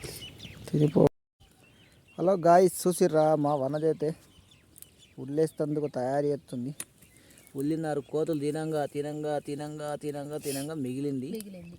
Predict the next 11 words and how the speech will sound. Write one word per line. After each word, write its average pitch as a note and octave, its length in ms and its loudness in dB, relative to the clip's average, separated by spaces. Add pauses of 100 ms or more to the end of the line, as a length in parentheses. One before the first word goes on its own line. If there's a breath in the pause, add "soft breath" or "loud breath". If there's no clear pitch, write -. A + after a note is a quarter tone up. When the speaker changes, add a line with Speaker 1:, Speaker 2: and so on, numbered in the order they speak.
(160)
Speaker 1:
మా A#2 80 -8 (120)
కుక్క - 300 -12
ఇచ్చిన C3 180 -8 (100)
వన A#2 180 -6 (220)
చూసిరా C#3+ 380 -6 (200)
ఎట్లా G2+ 220 -14 (120)
అన్నదో. D3 220 -12 (840 loud breath)
మక్కేసిన G#3 460 4
వాడికి F#3 200 8
ఇట్లా E3+ 140 4
అవుతుంటుండే D3 380 2